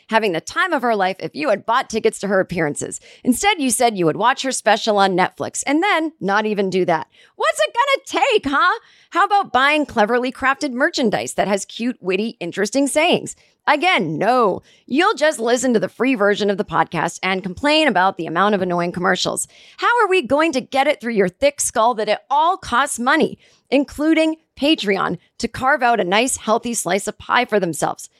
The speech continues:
Now Jen can count on you to do one thing. Lament the podcast is going away. She deserves a lot better than your sorry existence.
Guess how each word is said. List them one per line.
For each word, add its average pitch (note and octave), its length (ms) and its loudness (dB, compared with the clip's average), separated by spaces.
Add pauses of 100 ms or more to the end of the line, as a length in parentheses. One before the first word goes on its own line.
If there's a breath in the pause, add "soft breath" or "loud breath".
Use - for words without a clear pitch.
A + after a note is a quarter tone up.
(220)
Now D4 360 2
Jen A#3+ 300 0
can A#3 180 -4
count G#3 280 0
on G3+ 100 0
you G3 80 0
to G3 100 2
do F#3 220 0
one F3+ 420 -2
thing. - 280 -10 (100)
Lament G3 520 0 (200)
the C#4 120 2
podcast F#3 560 0
is F#3 100 -2
going E3 240 -2
away. D#3 320 -4 (320 soft breath)
She - 280 0
deserves C4+ 440 0
a G3+ 80 2
lot F#3+ 400 0
better F3+ 240 2
than F3 140 0
your F3 120 0
sorry D#3+ 320 0
existence. D#3 600 -4